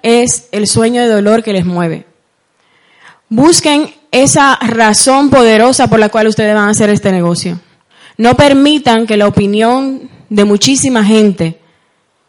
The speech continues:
que lamentablemente, como dice, escuché en un audio, leí un libro ya ahora mismo, la mediocridad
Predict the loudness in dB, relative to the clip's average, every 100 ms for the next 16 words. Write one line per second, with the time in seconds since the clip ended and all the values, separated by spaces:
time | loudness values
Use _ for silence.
0 | _ -4 -2 0 -2 -2 -2 0 0 0
1 | -2 -4 -6 -6 -14 _ _ -2 0 -2
2 | -2 -4 -4 -2 -4 -6 -10 _ _ _
3 | _ _ _ _ _ _ _ -14 -14 -6
4 | -6 -4 -4 -2 -2 -2 -2 -2 -2 -2
5 | -2 -2 -4 -8 -14 -18 -16 -12 -6 -4
6 | -2 -4 -6 -12 _ _ _ _ _ 0
7 | 2 2 2 2 2 0 2 2 0 -2